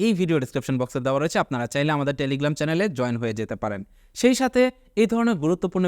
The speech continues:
ভিডিওগুলো কিন্তু নিয়মিত আমাদের এই YouTube চ্যানেলে আপলোড করা হয়, তাই আমাদের চ্যানেলটি সাবস্ক্রাইব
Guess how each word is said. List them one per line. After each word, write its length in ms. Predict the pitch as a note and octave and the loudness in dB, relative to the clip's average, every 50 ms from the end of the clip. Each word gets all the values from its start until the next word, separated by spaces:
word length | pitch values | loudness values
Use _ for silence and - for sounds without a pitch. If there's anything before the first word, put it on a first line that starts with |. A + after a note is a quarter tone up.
| D3+ C#3+ | 0 0
ভিডিওগুলো 360 | C#3+ C#3+ C#3+ C3 C3+ C3 C3 B2+ | 0 0 0 0 0 -2 -2 -2
কিন্তু 160 | C3+ C#3 C3+ E3 D3+ C3 | -2 -2 -2 -2 0 0
নিয়মিত 280 | C#3 D#3+ F3 F#3 F3+ F3+ D3+ C3+ | 2 2 2 2 0 0 0 0
আমাদের 220 | B2+ A#2+ C3 C3+ C3+ - E3+ G3 | 0 0 -2 -4 -2 -2 0 0
এই 60 | G#3 F#3+ D#3 | 2 2 0
YouTube 240 | C3+ A#2+ C#3+ B2 - - | 0 0 -2 -4 -4 -4
চ্যানেলে 280 | B2+ B2 A#2+ B2 D3 E3+ - - A#2 | -4 -2 0 0 -2 -2 -2 -2 -4
আপলোড 220 | G#2+ - - A2 - - | -4 -4 -6 -6 -4 -2
করা 120 | C3+ D#3 E3+ | -2 0 0
হয়, 100 | G#3+ A#3 A3+ | 0 0 0
তাই 100 | - C3 | 0 0
আমাদের 180 | A#2 A2+ A2+ - - | 0 0 -2 -2 -2
চ্যানেলটি 220 | B2+ A#2 A2 A#2+ - - | -4 -4 -4 -2 -2 -2
সাবস্ক্রাইব 320 | E3 - - - G#3+ G#3+ | -4 -2 0 0 0 0